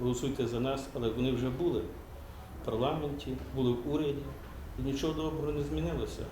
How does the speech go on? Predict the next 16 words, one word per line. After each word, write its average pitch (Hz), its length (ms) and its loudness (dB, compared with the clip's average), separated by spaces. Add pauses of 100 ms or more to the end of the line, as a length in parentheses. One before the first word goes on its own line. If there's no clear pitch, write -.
(120)
Навпаки, 131 520 0 (1600)
все 143 200 6 (400)
втрачалось 135 520 4
кожним 127 400 2
роком 143 260 0
все - 160 -2
більше 165 400 0
і 127 40 2
більше 135 360 0
здобутків 123 600 0
тих, 117 180 2 (360)
які 123 200 0
нам 139 200 2
залишили 131 540 2 (180)
до 127 80 4
того, 104 200 -2